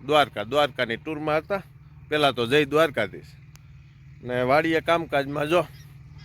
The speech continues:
સૈણામાં પાણી હાલે હે, એક ખેતર પી ગયું ને બીજા ખેતરમાં હવે કાલે નીકળી જાહે. આ બાજુ રણજીત પાણી વારે હે દારની મોટરનું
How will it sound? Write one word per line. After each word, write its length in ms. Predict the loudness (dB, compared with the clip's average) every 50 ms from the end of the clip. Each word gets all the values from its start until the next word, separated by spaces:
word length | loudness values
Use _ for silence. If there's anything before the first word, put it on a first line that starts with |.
| -20 -20 -14 -8
સૈણામાં 360 | -8 -4 -2 -2 -4 -2 0
પાણી 240 | 2 2 4 4 4
હાલે 220 | 4 4 4 4
હે, 140 | 4 2 2 0 -4 -12 -20 -20 -20 -20 -8 -4
એક 160 | -4 -4 -2
ખેતર 320 | -2 -4 -4 -2 -4 -6 -4
પી 240 | -2 -2 -2 -2
ગયું 180 | -2 -2 -2 -2
ને 60 | -2
બીજા 260 | -4 -2 -2 -2 -2
ખેતરમાં 560 | -2 -4 -8 -6 -6 -8 -6 -6 -4 -4 -4 -2
હવે 120 | -4 -4
કાલે 400 | -4 -2 -2 0 0 0 -2 -2 -4 -8 -12 -12 -12 -12 -12 -12 -12 -12 -12 -10 -10 -8 0
નીકળી 380 | 0 2 2 4 2 2 4
જાહે. 260 | 4 2 2 2 -2 -6 -6 -10 -10 -10 -10 -10 -10 -10 -10 -10 -8 -8 -6 0
આ 140 | 2 2 4
બાજુ 340 | 4 4 2 4 2 0 0 0 0 -2 -4 -8 -10 -10 -10 -10 -10 -8 -8 -6 -6 -6 -6 -6 -6 -6 -4 -4 -4 -6 -6 -6 -6 -6 -4 -4 -4 -4 -4 -6 -6 -6 -6 -6 -6 -6 -6 -6 -6 -6 -6 -6 -6 -6 -6 -6 -6 -4 0
રણજીત 480 | 2 2 2 4 4 2 2 2 2
પાણી 240 | 2 2 2 2 2
વારે 300 | 2 2 2 2 2 0
હે 120 | 0 -2 -4 -6 -8 -10 -10 -10 -10 -10 -12 -12 -14 -14 -16 -16 -16 -14 -2 2
દારની 440 | 2 4 4 2 -2 -4 -4 -4
મોટરનું 600 | -2 -2 -2 -4 -2 -4 -6 -6 -6 -8 -10 -12